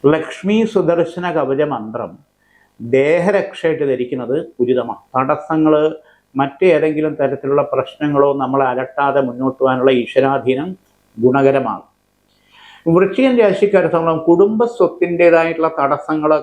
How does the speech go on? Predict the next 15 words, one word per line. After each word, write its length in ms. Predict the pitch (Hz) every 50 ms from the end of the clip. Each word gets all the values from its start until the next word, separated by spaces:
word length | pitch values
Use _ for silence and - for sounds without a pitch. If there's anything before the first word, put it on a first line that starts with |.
| 151
കാര്യങ്ങൾ 380 | 143 139 139 139 139 135 139 135 107 - - _ _ _ _ _ _ _ _ - 98
ഭാഗം 320 | 139 143 143 147 156 156 156 151
വയ്ക്കലിനെ 420 | 143 139 - 151 147 143 143 143 143 -
പറ്റിയിട്ട് 480 | 139 135 - - 139 139 131 - 143 143 143 - - 131 135
ഏതെങ്കിലും 400 | 139 143 139 139 143 143 139 139 139
തരത്തിലുണ്ടെങ്കിൽ 720 | 139 123 120 120 131 131 127 110 110 135 135 135 120 92 - - _ _ _ _ _ _ _ _ _ _ - 156
അതെല്ലാം 420 | 190 202 220 190 170 160 156 147 139 139 139
ഒരു 120 | 135 139 135 135 135 - 156
ഒത്തുതീർപ്പിലേക്ക് 920 | 170 165 - 208 208 196 196 185 175 - - 170 170 170 175 165 170 180 170 156
വന്ന് 260 | 131 127 135 151 160 175 190 190 -
കാര്യങ്ങൾ 440 | - 135 139 147 147 151 151 151 147 151 151 151 -
ശുഭകരമായി 720 | - 143 - 160 165 175 170 170 170 170 170 170 175 190 196 -
പര്യവസാനിക്കുന്നതിനുള്ള 1160 | 143 135 135 147 147 139 139 135 - - 139 139 143 139 135 - 143 143 143 143 135 135 135 127 127
ഈശ്വരാധീനം 640 | 123 123 - - 139 135 131 131 127 127 131 123 131 131 - -
കാണുന്നുണ്ട്. 500 | 107 107 107 127 143 147 120 92 -